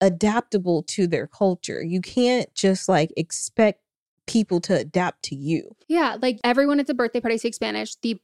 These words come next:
Speaker 2: birthday girl does not speak English. And, like, you are, it seems like you are the only person there who English is your first language. When we, as white people, <laughs> like, and I don't know that you're specifically white, but, like, as someone who's not Latino, like, when you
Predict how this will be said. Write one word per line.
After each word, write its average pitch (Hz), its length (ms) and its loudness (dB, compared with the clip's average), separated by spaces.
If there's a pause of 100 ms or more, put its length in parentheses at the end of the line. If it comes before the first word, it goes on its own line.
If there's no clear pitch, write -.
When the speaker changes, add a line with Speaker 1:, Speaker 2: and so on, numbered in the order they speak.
Speaker 2:
birthday 254 340 4
girl 226 460 0
does 240 180 2
not 262 180 2
speak - 260 -2
English. 226 560 -2 (180)
And, 240 180 2
like, 226 180 -2
you 240 220 0
are, 240 340 2
it 240 140 -4
seems 247 160 2
like 226 140 0
you 240 100 0
are 226 60 2
the 226 100 -6
only 233 220 -2
person 226 280 -2
there 220 220 -2
who 220 260 -2 (160)
English 240 320 2
is 233 120 -2
your 233 100 2
first 240 320 -2
language. 226 340 0 (140)
When 240 380 0
we, 277 440 4 (360)
as 233 240 0
white 262 220 4
people, 226 260 0 (140)
<laughs> - 120 -12
like, 240 380 0
and 269 120 2
I 277 120 4
don't 294 100 4
know 277 120 4
that 254 140 2
you're 254 140 2
specifically 226 560 0
white, 233 320 2
but, 226 140 -2
like, 220 260 -2
as 233 240 0
someone 233 240 0
who's 220 160 -2
not 226 220 0
Latino, 247 340 0
like, 226 180 0
when 233 240 -2
you 277 480 0